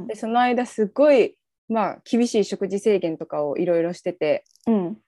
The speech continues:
Speaker 2: とか、まあ、あと食事制限したことによっては、自分が今までこんだけ無駄なものというか、あんまり体に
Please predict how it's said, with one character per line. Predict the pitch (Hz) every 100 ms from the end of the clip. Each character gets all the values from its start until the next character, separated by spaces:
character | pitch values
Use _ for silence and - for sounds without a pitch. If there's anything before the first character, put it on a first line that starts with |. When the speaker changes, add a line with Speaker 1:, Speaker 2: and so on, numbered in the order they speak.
| _
Speaker 2:
と | -
か、 | 160 165
ま | 208
あ、 | 233
あ |
と | - 175 139 -
食 | 214 214
事 | 208
制 | 247
限 | 214 -
し |
た | -
こ | 190
と | 180 214
に | 190
よ | 175
っ |
て | - 226
は、 |
自 | 175 180
分 | 220
が | 226
今 | 226 226
ま | 233
で | 185 165 -
こ | 233
ん |
だ | 240
け | 226 220
無 | 220
駄 | 214 214
な | 208
も | 208
の | 202 196
と | 160
い |
う | 147
か、 | -
あ |
ん | 208
ま | 202
り | 196 185
体 | - 208 190
に | 190 190